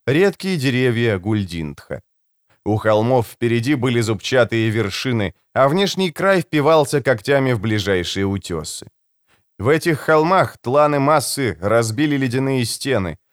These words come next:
Они стали первым местом сопротивления. Чтобы защитить святые места, тайные пещеры, кремнёвые каменоломни.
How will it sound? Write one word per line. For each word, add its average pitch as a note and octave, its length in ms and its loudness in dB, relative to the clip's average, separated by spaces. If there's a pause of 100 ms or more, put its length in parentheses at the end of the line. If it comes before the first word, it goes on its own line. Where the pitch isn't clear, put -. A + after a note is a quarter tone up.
(180)
Они D#3+ 280 2
стали G3+ 360 2
первым D3+ 480 2
местом C3 480 0
сопротивления. G#2 960 -2 (380)
Чтобы A2 360 0
защитить G#2+ 520 -4
святые A#2 480 -2
места, A2 840 0
тайные E3 440 2
пещеры, C3 920 0
кремнёвые B2 640 0
каменоломни. A2 880 -2